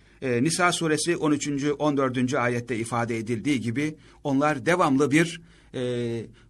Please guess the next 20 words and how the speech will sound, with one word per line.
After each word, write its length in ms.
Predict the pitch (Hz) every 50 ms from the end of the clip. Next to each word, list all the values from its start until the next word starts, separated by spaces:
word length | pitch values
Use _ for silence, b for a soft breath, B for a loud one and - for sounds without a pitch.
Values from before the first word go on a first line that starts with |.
| b -
korku 640 | - - 170 165 165 165 - 190 196 156 120 - - -
içerisinde 800 | 147 - 143 135 127 120 - 135 123 120 120 135 123 101 - B B B B B
ama 380 | 147 147 165 165 156 156 - - - - _ _ _ _ _ -
ümitten 440 | 165 165 175 170 175 - 196 190 175
uzaklaşmayan 920 | 160 143 120 190 196 196 196 175 214 208 - - 151 147 139 135 127 117
bir 100 | 139 135
korku 640 | 135 - - 143 135 120 127 - 151 165 135 - -
halini 600 | - 131 131 120 113 120 123 147 139 101 - - - -
yaşadılar. 680 | - 120 101 - 120 107 104 107 107 101 95 90 - - B B B B B
Allah'tan 420 | B 147 139 147 131 - 170 160 135
hakkıyla 520 | 110 135 127 - - 160 147 131 123 120
nasıl 340 | 143 165 165 180 170 131 -
korkulması 560 | - 139 131 135 - 135 127 127 123 127 131
gerektiği 760 | 120 110 123 123 123 117 - - 120 117 120 117 101 - B B B B B B
Ali 260 | - 135 135 135 147 143
İmran 300 | 135 127 123 156 160 139
suresinde 560 | 123 - 131 127 120 113 - 120 117 110 117
emredildiği 760 | 113 - 131 127 120 120 117 104 113 107 101 120 151 170 165
gibi 320 | 160 165 160 175 175 175 B B B B B B B B
onlar 420 | 143 135 123 131 139 147 143